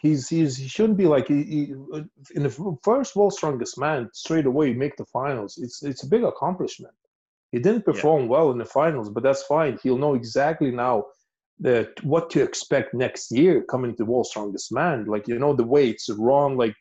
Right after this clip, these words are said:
Speaker 1: uh, how, how events going, what the video crew is telling you, when you have to start, when you have to rest, when you have to switch on and go and do that stuff, you know, like, it's, it's World's Strongest Man is very specific competition. It's not like a normal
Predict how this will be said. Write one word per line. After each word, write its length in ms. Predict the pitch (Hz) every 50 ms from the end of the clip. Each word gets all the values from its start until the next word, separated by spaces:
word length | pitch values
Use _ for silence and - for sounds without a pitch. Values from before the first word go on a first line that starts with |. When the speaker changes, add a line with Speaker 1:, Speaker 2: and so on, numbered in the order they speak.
| - 113
Speaker 1:
uh, 40 | 104 104
how, 260 | 117 127 131 127 120 - - _ _ _ _ -
how 240 | 147 151 147 139 135
events 600 | 147 - 117 113 113 113 143 147 151 147 143 123
going, 500 | 120 131 139 143 143 139 135 131 127 120 117 120 117 127
what 200 | 131 135 135 -
the 80 | 127
video 360 | 117 120 147 151 143 143 131
crew 280 | 127 - - 147 143 135
is 120 | 123 -
telling 280 | - 147 151 143 139 131
you, 160 | 123 127 127
when 240 | 117 117 135 135 139
you 80 | 135 127
have 300 | - 135 131 131 - -
to 80 | - 139
start, 360 | - - - 135 127 127 123 -
when 120 | 131 131 131
you 80 | 127 120
have 220 | 127 123 123 - -
to 80 | 123
rest, 280 | 113 123 131 127 120 - -
when 120 | 123 127
you 80 | 120 117
have 140 | 127 120 -
to 80 | 117
switch 320 | - - - 131 131 - -
on 240 | 131 131 131 131 131 - _ _ _ _ _ -
and 160 | 117 120 117
go 200 | 127 135 139 135
and 160 | 127 123 117
do 160 | 117 131 135
that 200 | 131 127 120 120 -
stuff, 300 | - - 139 135 131 - -
you 100 | 123 123
know, 140 | 135 143 147
like, 200 | 135 131 127 - - - _ _ _ -
it's, 280 | - - - - -
it's 200 | - 139 123 -
World's 220 | 131 139 175 202 -
Strongest 380 | - 202 208 214 190 - -
Man 180 | 165 165 170 151
is 120 | 127 - -
very 180 | 147 160 156
specific 460 | - - - 113 - - 147 143 131 117
competition. 520 | - 117 110 - - 139 135 131 - 117
It's 160 | 110 104 -
not 160 | - 151 147
like 180 | 147 127 - -
a 40 | 113
normal 440 | 117 117 123 143 151 151 139 120